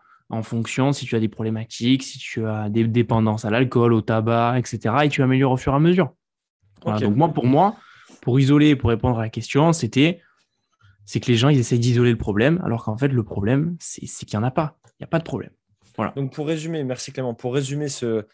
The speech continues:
Speaker 2: ce, comment sensibiliser les gens, euh, avant d'avoir forcément un déclic ou avant de subir une, un, un grave problème de santé, Maxime avait, euh,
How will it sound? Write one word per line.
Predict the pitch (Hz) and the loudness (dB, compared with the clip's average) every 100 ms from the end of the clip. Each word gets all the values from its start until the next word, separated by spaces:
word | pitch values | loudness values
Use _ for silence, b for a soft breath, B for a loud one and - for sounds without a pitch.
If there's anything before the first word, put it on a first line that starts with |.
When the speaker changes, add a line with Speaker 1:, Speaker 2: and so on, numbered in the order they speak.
| _ _ | _ _
Speaker 2:
ce, | - 113 104 104 101 98 | -12 -6 -4 -4 -4 -6
comment | - 139 147 | -6 -6 -4
sensibiliser | - - - 117 113 123 | -6 -10 -10 -8 -6 -4
les | 120 | -4
gens, | 113 127 117 _ _ _ _ _ - | -4 -4 -6 _ _ _ _ _ -10
euh, | 104 101 - | -4 -2 -2
avant | 123 113 135 | -2 -2 -4
d'avoir | 117 113 107 | -6 -6 -8
forcément | 110 - 120 120 | -12 -10 -6 -4
un | |
déclic | 110 113 135 135 | -4 -6 -8 -6
ou | 117 | 0
avant | 120 123 139 | 2 2 -2
de | 127 | -4
subir | 110 - 117 123 113 | -6 -10 -6 -4 -2
une, | 107 98 b b b | -2 -4 b b b
un, | 98 98 95 | -6 -4 -4
un | 95 90 | -6 -8
grave | 90 110 | -6 -8
problème | - 104 107 | -6 -6 -6
de | 98 | -6
santé, | - 107 165 196 b b b | -8 -8 -6 -8 b b b
Maxime | 120 117 - 117 | -6 -6 -6 -6
avait, | 107 113 | -4 -2
euh, | 107 98 92 | -2 -2 -4